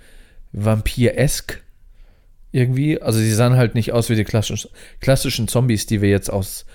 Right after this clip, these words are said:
The Walking Dead kennen oder so. Die waren ja schon so ein bisschen, die haben sich gefürchtet vor Licht irgendwie und waren so ein bisschen wie Fledermäuse und waren irgendwie tagsüber da in ihren, in ihren Gebäuden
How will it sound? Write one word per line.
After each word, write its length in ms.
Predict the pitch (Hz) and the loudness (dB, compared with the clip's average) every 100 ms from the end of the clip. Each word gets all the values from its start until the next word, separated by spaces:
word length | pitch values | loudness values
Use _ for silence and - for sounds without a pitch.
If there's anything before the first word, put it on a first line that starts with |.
| - - | -20 -8
The 100 | - | -2
Walking 380 | 104 110 - 107 | 2 2 2 0
Dead 340 | 98 104 - - | 2 2 0 -8
kennen 360 | - 107 98 95 | -4 0 0 -2
oder 200 | 98 85 | -4 -6
so. 260 | - - - - - - - - - | -6 -12 -14 -20 -20 -20 -20 -12 -4
Die 100 | 98 | 0
waren 140 | 110 | 2
ja 80 | 107 | 2
schon 240 | - 120 | 2 0
so 80 | 117 | 2
ein 80 | 113 | 0
bisschen, 420 | 107 - 110 104 - - - - | 0 0 0 0 -6 -20 -20 -4
die 80 | 110 | 0
haben 120 | 107 | 0
sich 160 | 101 - | -2 -4
gefürchtet 480 | - - 123 - - | -4 0 0 -2 -4
vor 160 | 113 | 0
Licht 440 | 104 135 156 - - | 2 2 0 -4 -2
irgendwie 640 | 139 139 131 131 131 131 - - - | 0 0 0 2 2 2 -4 -20 -10
und 100 | 104 | 0
waren 140 | 110 | 2
so 80 | 113 | 2
ein 60 | 110 | 0
bisschen 240 | 95 110 | 0 0
wie 100 | 104 | 0
Fledermäuse 640 | 95 117 127 120 120 120 117 | 2 2 2 4 4 2 2
und 120 | 107 | 0
waren 160 | 101 104 | 2 2
irgendwie 240 | 101 98 | 0 0
tagsüber 480 | 123 113 - 117 104 | 0 0 0 0 2
da 180 | 107 107 | 2 2
in 120 | 107 | 2
ihren, 280 | 110 107 101 | 0 0 -2
in 160 | 101 | -2
ihren 460 | 98 98 101 92 95 | 0 0 0 -2 -4
Gebäuden 580 | 107 113 143 156 151 | 0 2 4 4 0